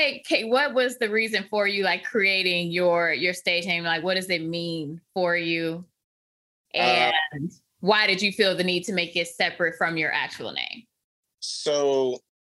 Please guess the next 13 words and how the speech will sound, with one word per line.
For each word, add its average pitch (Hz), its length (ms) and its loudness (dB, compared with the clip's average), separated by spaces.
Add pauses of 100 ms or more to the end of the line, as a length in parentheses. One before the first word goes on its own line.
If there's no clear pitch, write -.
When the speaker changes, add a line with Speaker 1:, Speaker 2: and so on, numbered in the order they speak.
(380)
Speaker 2:
I 151 100 4
was 170 220 2
gonna 151 420 4
originally 139 400 0
go 131 160 2
with 113 160 0
Just 123 340 0
Rich, 127 360 -2
but - 100 -4
that 120 120 2
was 117 120 2
already 101 420 0
ours. - 540 -4